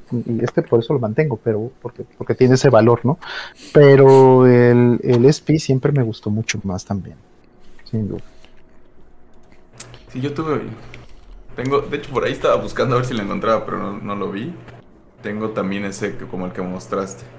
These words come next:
Speaker 2: Y sí tuve un S P, pero creo que lo vendí justo para comprar el D S. Que luego lo vendí para comprar el D S Lite, que también es un gran cambio del,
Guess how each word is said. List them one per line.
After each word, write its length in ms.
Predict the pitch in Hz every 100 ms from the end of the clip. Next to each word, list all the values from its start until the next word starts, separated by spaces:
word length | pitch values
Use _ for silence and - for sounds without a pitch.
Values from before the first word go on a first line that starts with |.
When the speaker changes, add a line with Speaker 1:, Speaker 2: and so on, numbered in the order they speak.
| -
Speaker 2:
Y 80 | -
sí 140 | 101 151
tuve 260 | 190 170
un 80 | 165
S 180 | 156 -
P, 200 | 127 127
pero 260 | 135 113 101
creo 200 | 107 107
que 80 |
lo 120 | 110 98
vendí 560 | 95 98 98 98 95 - - - -
justo 300 | - 107 117
para 260 | 104 90 90
comprar 340 | 92 90 98
el 120 | 98 95
D 220 | 95 92
S. 220 | 92 - - - - - - - - -
Que 80 | 110
luego 200 | 120 123
lo 120 | 120
vendí 260 | 107 101 113
para 220 | 110 92
comprar 260 | 95 95 101
el 140 | 101
D 100 | 101
S 160 | 101 101
Lite, 260 | 92 98
que 100 | -
también 300 | - 98 127
es 100 | 127
un 120 | 117 107
gran 420 | 101 98 113 123
cambio 360 | 107 110 110
del, 220 | 101 98